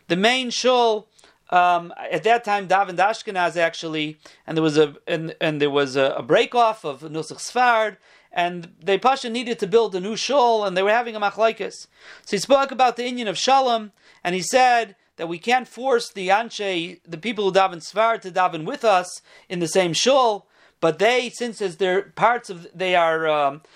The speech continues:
residents of the city, they, we could force them, and they're obligated to pay for the building of a shul.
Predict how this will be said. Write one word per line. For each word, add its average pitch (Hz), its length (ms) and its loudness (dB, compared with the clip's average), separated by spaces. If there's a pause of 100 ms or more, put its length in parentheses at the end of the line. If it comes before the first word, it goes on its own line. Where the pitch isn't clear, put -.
(140)
residents 226 520 0
of 180 60 -8
the 170 60 -8
city, 240 480 -6
they, 175 420 -2
we 175 160 -4
could 247 280 -2
force 240 320 2
them, 185 320 -2 (240)
and 165 100 -4
they're 170 160 2
obligated 220 680 0
to 175 100 -10
pay 240 400 -4
for 220 280 0
the 196 100 -2
building 196 340 -2
of 160 100 -2
a 143 60 0
shul. 208 520 -2